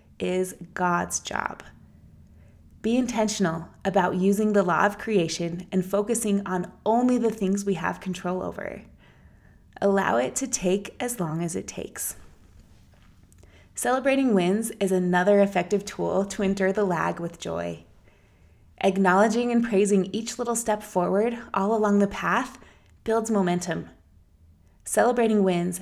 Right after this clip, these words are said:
nourishes the seed with positive thoughts and enhances the environment with gratitude. Recognizing little wins bolsters self-belief.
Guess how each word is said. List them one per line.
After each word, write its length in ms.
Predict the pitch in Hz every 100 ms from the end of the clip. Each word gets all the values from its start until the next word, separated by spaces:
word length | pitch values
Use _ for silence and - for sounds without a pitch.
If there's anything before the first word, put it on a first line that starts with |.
| -
nourishes 560 | 185 190 208 220 233 220
the 100 | 233
seed 340 | - 180 170
with 200 | 170 175
positive 500 | - 185 185 190 196
thoughts 440 | - 170 185 202 - - - -
and 140 | 196
enhances 640 | 190 180 202 214 233 214
the 300 | 196 180 175
environment 680 | 185 180 165 185 214 269 - - - _ -
with 220 | 196 -
gratitude. 760 | 165 165 165 160 - - - - _ _ _ _ _ _ _ _ _ _ -
Recognizing 640 | 233 269 262 247 247 214
little 220 | 196 196
wins 400 | 180 165 185 208 - - -
bolsters 480 | 185 196 - 185 -
self-belief. 720 | 165 165 165 170 - -